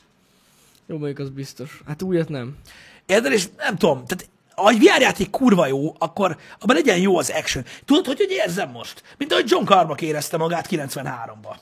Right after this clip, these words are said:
Speaker 2: Megvolt a Doom egynek a teljes sztoria. Ott van a Doom Bible, letölthető,
Speaker 1: Mhm.
Speaker 2: amit Tom Hall írt meg. Full story,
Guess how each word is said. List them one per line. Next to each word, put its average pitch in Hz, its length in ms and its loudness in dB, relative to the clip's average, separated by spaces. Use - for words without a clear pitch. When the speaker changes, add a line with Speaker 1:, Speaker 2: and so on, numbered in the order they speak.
Speaker 2:
Megvolt 226 380 2
a 175 40 -2
Doom 202 220 2
egynek 190 420 -2
a 208 120 -6
teljes 208 340 0
sztoria. 135 380 -6
Ott 220 120 0
van 202 100 2
a - 60 2
Doom 190 220 8
Bible, 131 540 2
letölthető, 139 640 -2
Speaker 1:
Mhm. 175 100 -4
Speaker 2:
amit 190 220 6
Tom 214 220 8
Hall 156 180 8
írt 156 220 -6
meg. 151 160 -10
Full 247 220 0
story, 208 480 -2